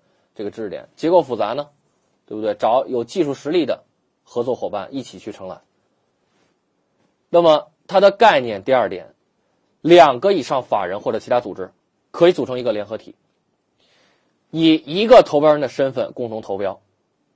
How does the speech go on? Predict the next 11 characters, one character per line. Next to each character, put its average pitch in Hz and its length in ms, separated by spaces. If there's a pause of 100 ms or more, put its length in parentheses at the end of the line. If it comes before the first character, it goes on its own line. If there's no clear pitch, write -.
(100)
那 143 140
么 131 140
比 104 80
如 107 120
说 123 300 (340)
A、 131 240 (460)
B 127 220 (640)
两 107 240
个 107 100
企 - 240
业 107 140